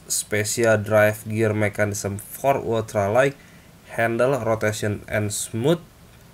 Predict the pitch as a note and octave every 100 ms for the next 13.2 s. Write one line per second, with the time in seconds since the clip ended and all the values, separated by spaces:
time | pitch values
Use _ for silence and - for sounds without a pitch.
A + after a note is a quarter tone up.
0 | - - - - - - A#2 A2+ A2 B2+
1 | A2 B2+ G#2+ A#2+ A2 - - G#2+ A#2+ D3
2 | F3+ D#3+ - - - - - - A#2 A#2+
3 | A#2+ B2 A#2 B2 A2 B2 A2 B2+ A#2 A#2
4 | A2 A#2 A2 A#2 A2 A#2+ A#2 - A2 A2+
5 | G#2+ A2+ C#3+ E3+ D#3+ - - - - -
6 | A2 A2 A#2 A#2 G#2 A#2 A2+ A#2 - A2+
7 | A2+ A2+ A2 - A#2 A2+ G#2+ A2 A2 G#2
8 | G#2 - - D3+ F3 F#3+ F3+ - - -
9 | - - - A2 B2 A2 A#2 A#2 C3+ C#3+
10 | - - - A#2 A2 G#2+ A2 A#2 A#2 A#2
11 | A#2 - - - A#2 A2 A2 G#2+ G#2+ -
12 | - - - - B2 A#2+ A#2 - A#2+ B2
13 | B2